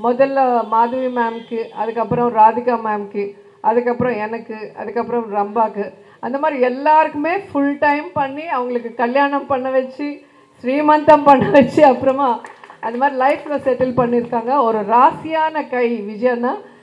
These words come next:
So, Vijayakumar எங்க இருக்கீங்க? வாங்க, வாங்க. So, ரொம்ப சந்தோஷம். இன்னைக்கு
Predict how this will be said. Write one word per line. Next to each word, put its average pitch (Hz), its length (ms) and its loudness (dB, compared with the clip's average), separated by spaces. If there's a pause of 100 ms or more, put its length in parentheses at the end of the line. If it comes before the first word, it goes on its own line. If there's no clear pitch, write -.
(360)
So, 226 120 -6
Vijayakumar 285 720 2
எங்க 294 280 2
இருக்கீங்க? 277 540 -2 (1700)
வாங்க, 262 340 2
வாங்க. 262 440 2 (3000)
So, 208 240 -6
ரொம்ப 233 280 -6
சந்தோஷம். 240 680 -2
இன்னைக்கு 202 760 -8